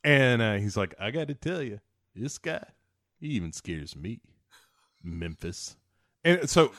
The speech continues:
let's talk about this for a second. The name Nicolas Cage has in this movie is fucking Memphis Reigns. <laughs> Not,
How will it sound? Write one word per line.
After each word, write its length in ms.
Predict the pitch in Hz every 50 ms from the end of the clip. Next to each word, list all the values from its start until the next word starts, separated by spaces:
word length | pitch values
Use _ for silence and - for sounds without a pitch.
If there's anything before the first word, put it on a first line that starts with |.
| - -
let's 400 | 131 131 123 131 135 120 - -
talk 180 | - 123 110 92
about 180 | 82 78 73 -
this 180 | 110 113 -
for 120 | - 92 82
a 60 | 76
second. 360 | - 87 76 73 82 82 - 101
The 100 | 101 117
name 460 | 104 98 95 98 107 113 117 110 107
Nicolas 380 | 101 95 90 - 104 90 82 -
Cage 240 | - 92 82 78 67
has 280 | - 80 76 76 73 80
in 80 | 85
this 180 | 78 78 78 -
movie 240 | 82 78 76 78 80
is 120 | 78 -
fucking 280 | - - 87 - 82 80 73 76 78
Memphis 420 | 80 82 82 - - 82 76 -
Reigns. 760 | - 69 73 78 78 76 71 71 73 67 67 69 76 - - - _ _ _ _ -
<laughs> 800 | 151 - _ 202 - _ - 143 - - 151 143 _ - 214
Not, 340 | 110 117 127 139 151 147 -